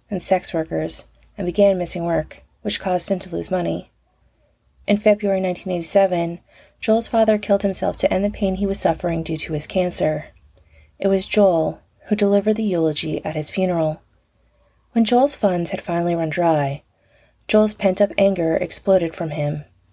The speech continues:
and in nineteen eighty-nine, he murdered his first victim. In August of that year, Joel was arrested for soliciting sex workers. He also began a new hobby. He started obsessively collecting books, but not your average James Patterson.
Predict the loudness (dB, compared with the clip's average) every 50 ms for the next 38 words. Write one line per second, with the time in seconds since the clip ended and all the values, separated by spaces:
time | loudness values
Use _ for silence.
0 | _ 0 2 2 2 2 0 0 0 2 2 2 2 0 0 0 0 2 2 4
1 | 4 2 2 0 -4 -2 0 4 4 4 4 4 0 -2 -2 -4 -4 -2 -2 -4
2 | -4 0 0 0 0 0 _ -2 -2 -2 -2 -4 -6 -10 _ _ _ _ _ -20
3 | _ _ _ _ _ -20 -20 -20 _ _ _ _ _ _ _ _ _ _ 0 0
4 | 2 2 2 2 2 2 2 2 2 0 -2 -2 -2 -2 0 0 0 0 0 -2
5 | -2 -2 0 -2 -2 -4 0 2 4 4 4 4 2 0 0 0 0 0 0 -2
6 | -4 -6 -4 -4 -2 0 0 0 -2 -2 -4 -4 -4 -4 -4 -4 -4 -2 0 0
7 | 0 0 -2 -4 -6 -6 -6 -4 -4 -4 -2 -2 -2 -4 -4 _ _ _ _ _
8 | _ _ _ _ _ _ 0 4 4 4 4 4 2 -2 -2 -2 -4 -4 -4 -2
9 | -2 -2 -2 -2 -2 -2 0 2 2 2 2 2 0 -4 -6 -12 _ _ _ _
10 | _ _ _ _ _ _ _ _ _ _ _ -2 0 0 2 2 2 2 2 0
11 | 0 -2 0 0 0 0 0 -4 -4 -4 -6 -4 -2 -2 -2 -2 -2 -4 -6 -2
12 | 2 2 2 2 0 -2 -4 -4 -4 -4 -8 _ _ -20 -20 -20 -20 -20 -20 _
13 | _ 0 2 2 2 2 0 0 -2 0 0 0 2 2 0 -2 -4 -6 -4 -4
14 | -2 -2 -2 -4 -6 -8 -8 -4 -2 0 0 0 0 -2 -4 -4 -6 -6 -8 -12